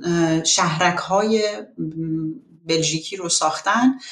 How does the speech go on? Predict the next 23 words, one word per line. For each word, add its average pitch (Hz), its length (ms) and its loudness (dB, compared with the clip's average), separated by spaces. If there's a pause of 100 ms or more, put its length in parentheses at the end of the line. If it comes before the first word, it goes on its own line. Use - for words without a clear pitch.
(320)
و 175 80 4
حالا 185 320 4
ما 220 140 4
یه 220 100 6
سری 196 320 0
روستا 180 640 -2
داریم، 226 520 0
یه 175 220 -2
سری 180 360 -2
در 165 200 0
واقع 160 260 -2
مردمی 180 460 0
که - 100 -18
داریم 185 280 -8
که 196 120 -12
در 160 140 -2
کمپ‌ها 160 520 0
زندگی 202 420 -4
می‌کنن، 185 480 -2
کمپ‌های 151 380 -4
اطراف 160 440 -8
این 156 380 2 (160)
شهرک‌های 156 920 0